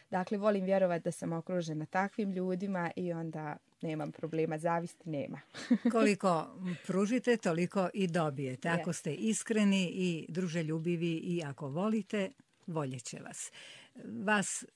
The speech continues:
Speaker 2: se ne može, a ne voljeti.
Speaker 1: Hvala.
Speaker 2: Pretpostavljam da imate mnogo i prijatelja, onih bliskih?
Speaker 1: Pa ne bih rekla da imam mnogo prijatelja,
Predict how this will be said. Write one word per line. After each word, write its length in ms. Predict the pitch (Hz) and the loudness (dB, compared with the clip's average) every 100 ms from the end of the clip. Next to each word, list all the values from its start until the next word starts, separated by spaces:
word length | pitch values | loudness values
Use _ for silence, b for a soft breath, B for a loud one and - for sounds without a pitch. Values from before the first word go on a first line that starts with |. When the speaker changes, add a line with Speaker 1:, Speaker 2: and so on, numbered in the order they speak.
| _ | _
Speaker 2:
se 280 | 240 190 190 | -4 0 2
ne 160 | 180 | 4
može, 360 | 165 151 135 - | 2 0 -4 -8
a 300 | - 147 127 - | -6 -6 -6 -8
ne 240 | - 175 156 | -2 0 0
voljeti. 640 | 131 165 220 190 185 165 | -2 -2 -2 -2 -2 -2
Speaker 1:
Hvala. 200 | - - - | -6 -14 -10
Speaker 2:
Pretpostavljam 720 | 170 - 165 175 185 165 165 | -8 -4 -4 -2 0 0 0
da 60 | |
imate 320 | 160 165 160 | 0 -2 -2
mnogo 400 | 156 160 165 151 147 | 0 2 2 0 -2
i 180 | 220 156 | -2 -2
prijatelja, 720 | 202 226 208 - 185 170 156 - | 2 4 4 2 2 2 0 -4
onih 580 | - 165 143 - - - _ - | -4 -2 -2 -6 -14 -18 _ -4
bliskih? 840 | 185 180 180 - - 165 - - - _ b b b _ - | 0 2 0 -2 -6 -6 -8 -20 -20 _ b b b _ -6
Speaker 1:
Pa 100 | 240 | -2
ne 260 | 240 247 403 508 | 0 0 0 -2
bih 140 | - | -2
rekla 360 | 285 262 262 294 | 0 -2 -2 0
da 120 | 240 | 0
imam 400 | 208 226 226 202 - _ _ | 0 0 0 -2 -8 _ _
mnogo 420 | 196 180 165 143 | -4 -2 -2 -4
prijatelja, 760 | 156 - - - - 165 175 220 | -8 -10 -12 -14 -10 -6 -4 -4